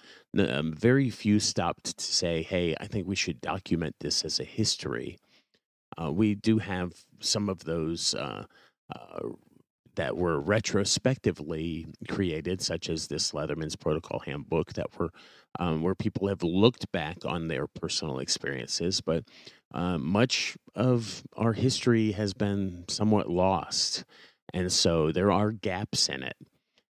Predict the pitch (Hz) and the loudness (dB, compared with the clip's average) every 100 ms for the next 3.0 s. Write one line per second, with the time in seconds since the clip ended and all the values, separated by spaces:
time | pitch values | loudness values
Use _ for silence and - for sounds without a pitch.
0 | - 90 87 90 90 - 101 107 - 143 | -4 -2 0 0 0 2 2 2 -4 -4
1 | 156 151 156 151 123 120 - 131 123 127 | 0 2 4 4 2 -2 -2 -2 2 2
2 | 110 92 80 - 101 95 80 67 82 | 2 0 -2 -2 0 2 0 0 0